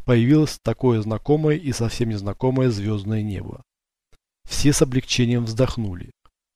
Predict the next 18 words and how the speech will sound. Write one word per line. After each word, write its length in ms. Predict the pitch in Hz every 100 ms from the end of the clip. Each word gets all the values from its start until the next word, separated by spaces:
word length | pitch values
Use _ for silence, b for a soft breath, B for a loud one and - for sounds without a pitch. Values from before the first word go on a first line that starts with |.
| -
Капитан 540 | 113 120 - 170 165 -
осторожно 500 | 110 - 120 135 123
помассировал 680 | 117 107 107 - 151 143 139
сдавленное 580 | 110 117 117 117 123 120
горло. 440 | 113 98 - - _ _ _ _ _ -
«По 120 | 127
кораблю! 640 | - 151 151 147 107 95 _ _ _ -
Мы 160 | 135
вышли 320 | 151 170 160
из 120 | 160 -
трансферного 680 | 143 139 - 139 139 143 143
поля. 420 | - 117 92 - _ _ _ -
Полная 420 | 147 156 160 160
боевая 480 | 135 135 135 131 135
готовность. 800 | 131 143 139 110 101 110 - - _ _ -
Доложите 500 | 117 127 131 151 160
состояние 640 | 139 135 - 131 139 139 147
отсеков». 640 | 147 - - 110 -